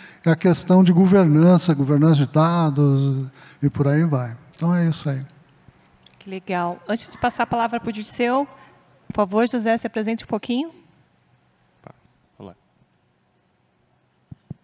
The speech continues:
Speaker 3: Oi, oi, ah, tá funcionando. Boa tarde, pessoal. É, bom, trabalho no, no Google com tecnologias de nuvem já há três anos,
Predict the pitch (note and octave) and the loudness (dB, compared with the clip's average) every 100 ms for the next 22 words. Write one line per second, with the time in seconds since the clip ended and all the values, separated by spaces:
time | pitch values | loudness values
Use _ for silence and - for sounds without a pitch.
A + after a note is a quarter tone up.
0 | - _ _ _ _ _ _ _ _ - | -20 _ _ _ _ _ _ _ _ -14
1 | G#2+ _ A2 G#2+ _ G#2+ _ _ - F#2 | -14 _ -14 -14 _ -20 _ _ -20 -20
2 | F2+ _ - G#2+ G#2+ G#2+ G#2+ - G#2+ A2 | -20 _ -8 -6 -4 -8 -12 -10 -6 -6
3 | A#2+ _ - - - _ _ G#2+ A2 A2+ | -6 _ -20 -20 -20 _ _ -6 -4 -4
4 | G#2+ D3+ C#3+ - B2 C#3 D3+ C#3+ C3 A#2 | -2 -4 -4 -6 -4 -4 -6 -8 -8 -10
5 | G2+ - A2+ G#2+ A#2+ A#2+ A2 - _ _ | -14 -14 -14 -10 -8 -4 -4 -6 _ _
6 | _ - - _ A2 A2 A#2 B2 A#2 A#2 | _ -20 -20 _ -16 -8 -8 -6 -8 -8
7 | A2 A2+ A2+ A2 A2+ A2 A2 G#2+ G2+ G#2+ | -6 -8 -10 -12 -12 -12 -12 -12 -8 -8
8 | G#2+ G#2 - A2+ G2+ G#2 C3+ E3 D#3+ - | -8 -10 -12 -12 -10 -8 -8 -10 -14 -18
9 | - | -20